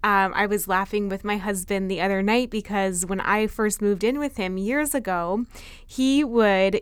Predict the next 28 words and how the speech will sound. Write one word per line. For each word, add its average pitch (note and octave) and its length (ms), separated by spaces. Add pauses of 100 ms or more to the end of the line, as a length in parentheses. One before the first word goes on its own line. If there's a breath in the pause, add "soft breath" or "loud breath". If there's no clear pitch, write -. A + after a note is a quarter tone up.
go A#3 460 (140)
and G3+ 300
run G#3+ 500 (140)
every G#3+ 240
evening. F3+ 480
He's G3+ 200
one G3+ 100
of G#3+ 60
those G#3 180
people G3+ 320
that F3+ 320 (140)
after A3 340
work, G3+ 240
he G3 140
usually F#3 320
will F#3 120
go F#3+ 300
and F3+ 120
work E3+ 180
out C#4 200
for C#4 120
an C4 80
hour. A#3 420
He'll G3+ 100
go F#3 160
on, F3+ 120
like, F3 140
a F3+ 100